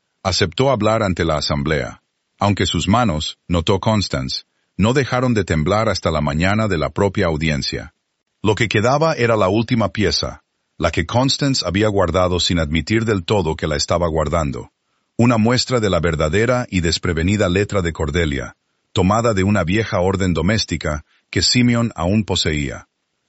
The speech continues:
para ser colocada junto a las cartas falsificadas, donde todos los ojos en la sala pudieran ver por sí mismos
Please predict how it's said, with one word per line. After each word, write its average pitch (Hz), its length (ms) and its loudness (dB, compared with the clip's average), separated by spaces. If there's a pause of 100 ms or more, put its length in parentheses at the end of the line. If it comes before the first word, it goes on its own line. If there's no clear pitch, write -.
para 90 200 2
ser 131 200 0
colocada 117 540 0
junto 92 260 0
a 82 40 2
las 76 180 -2
cartas 104 340 -2
falsificadas, 85 960 -2 (280)
donde 87 300 2
todos 123 340 0
los 98 200 0
ojos 107 320 0
en 80 100 0
la 71 80 -2
sala 85 460 0 (260)
pudieran 101 460 2
ver 113 180 2
por 90 160 -2
sí 120 160 2
mismos 98 560 0